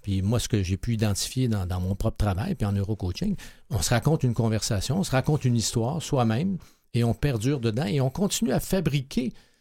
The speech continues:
ce que j'appellerais l'ego, la personnalité, à travers l'histoire qu'on se raconte, jusqu'au jour où il peut avoir un peu plus d'espace chez soi, qu'on appelle l'observateur. Euh, Wayne Dyer, le grand psychologue américain qui est décédé il y a quelques années,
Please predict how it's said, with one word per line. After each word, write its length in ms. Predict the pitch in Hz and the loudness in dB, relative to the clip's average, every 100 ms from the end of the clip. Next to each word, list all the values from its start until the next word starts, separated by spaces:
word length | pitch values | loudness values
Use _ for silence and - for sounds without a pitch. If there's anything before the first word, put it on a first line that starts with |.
| _ _ _ _ | _ _ _ _
ce 160 | - - | -18 -2
que 160 | 117 | 0
j'appellerais 420 | 107 107 117 120 | 0 0 2 2
l'ego, 600 | 123 113 104 120 180 196 143 | 2 2 2 0 0 -2 -2
la 160 | 104 | -2
personnalité, 640 | - - 117 101 92 147 - | -2 0 0 0 -2 -4 -2
à 140 | 101 | -2
travers 500 | - 113 110 127 135 | -2 -2 -2 -2 -2
l'histoire 400 | 117 101 - 120 | -4 -6 -4 -4
qu'on 140 | 113 104 | -2 -4
se 80 | |
raconte, 340 | 107 101 160 170 | -4 -4 -2 0
jusqu'au 320 | 196 - 208 | 0 0 0
jour 300 | 160 220 151 | 2 0 2
où 80 | 139 | 0
il 100 | 117 | 2
peut 100 | 143 | 2
avoir 200 | 151 156 | 2 2
un 80 | 156 | 2
peu 160 | 160 | 0
plus 400 | 151 175 190 - - - _ - | 0 -2 0 -2 -4 -14 _ -6
d'espace 840 | 120 110 147 - - 156 170 151 - | 0 0 2 0 2 2 4 0 -2
chez 360 | - - 131 | -4 0 0
soi, 400 | - 131 135 180 170 | 2 2 2 0 0
qu'on 120 | 117 | 0
appelle 300 | 107 - 127 | 0 0 0
l'observateur. 800 | 117 - 120 101 92 117 170 202 - - - - _ - | 0 -2 -4 -2 -2 -2 -2 -2 -6 -18 -20 -20 _ -4
Euh, 300 | 104 101 101 | 0 0 2
Wayne 260 | 107 143 | 4 4
Dyer, 360 | 135 120 113 165 | 4 4 4 2
le 80 | 156 | 2
grand 180 | 113 113 | 2 0
psychologue 340 | 113 - 117 113 | 0 0 2 2
américain 420 | 107 101 98 127 | 2 0 0 0
qui 100 | 110 | 0
est 40 | |
décédé 380 | 98 107 101 98 | -2 -2 -2 -2
il 60 | 110 | -2
y 40 | |
a 60 | 101 | -2
quelques 360 | 107 104 104 | -2 0 2
années, 360 | 101 101 165 | 4 4 4